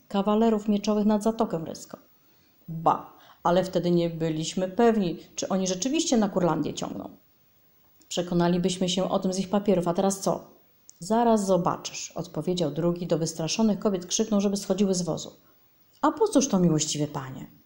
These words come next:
„Pójdziecie przed nami pieszo, na postronkach,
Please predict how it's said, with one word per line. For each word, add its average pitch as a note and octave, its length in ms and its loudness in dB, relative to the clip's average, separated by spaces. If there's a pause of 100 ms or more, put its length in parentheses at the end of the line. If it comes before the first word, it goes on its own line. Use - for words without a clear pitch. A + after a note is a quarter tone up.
(460)
„Pójdziecie G#3+ 500 4
przed A#3 200 0
nami A3 240 4
pieszo, G3+ 320 4
na F#3 120 -2
postronkach, F#3 640 0